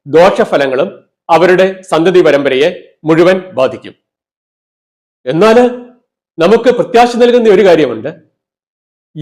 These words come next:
ഏതെങ്കിലും ഒരു വ്യക്തി കർത്താവിലേക്ക് പൂർണ്ണ ഹൃദയത്തോടെ തിരിയുന്നു എന്ന് കരുതുക.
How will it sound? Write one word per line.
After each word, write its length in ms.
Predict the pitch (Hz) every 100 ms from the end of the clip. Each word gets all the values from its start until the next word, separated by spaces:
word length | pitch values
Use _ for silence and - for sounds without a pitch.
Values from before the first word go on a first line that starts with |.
| 190
ഏതെങ്കിലും 480 | 233 254 247 247 202
ഒരു 140 | 180
വ്യക്തി 600 | 160 - 135 120 - _ _ _ _ _ _ _ 175
കർത്താവിലേക്ക് 1000 | - - 233 233 233 233 226 220 220 - _
പൂർണ്ണ 280 | 170 214 226
ഹൃദയത്തോടെ 800 | 185 170 165 165 160 156 160 -
തിരിയുന്നു 560 | 156 175 180 170 175 156
എന്ന് 140 | 139
കരുതുക. 380 | 131 117 107